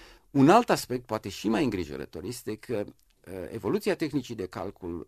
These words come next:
a condus la posibilități de fabricare prin printare tridimensională, de exemplu, a unor obiecte tridimensionale. Este o, o schimbare majoră.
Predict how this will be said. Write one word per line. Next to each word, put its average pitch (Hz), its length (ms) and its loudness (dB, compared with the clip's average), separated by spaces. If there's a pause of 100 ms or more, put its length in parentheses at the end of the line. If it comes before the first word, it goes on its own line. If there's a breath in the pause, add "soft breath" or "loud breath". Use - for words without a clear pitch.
(120)
a 104 180 -6
condus 117 540 -2
la 98 400 -6
posibilități 113 760 -4
de 117 100 -4
fabricare 104 1000 -6 (220)
prin 151 160 2
printare 139 520 0
tridimensională, 120 760 -2
de 62 80 -10
exemplu, 71 460 -14
a - 120 -6
unor 143 320 4
obiecte 139 560 0
tridimensionale. 107 920 -6 (320 soft breath)
Este 123 200 -4
o, 139 320 4
o 123 80 0
schimbare 151 440 4
majoră. 151 580 2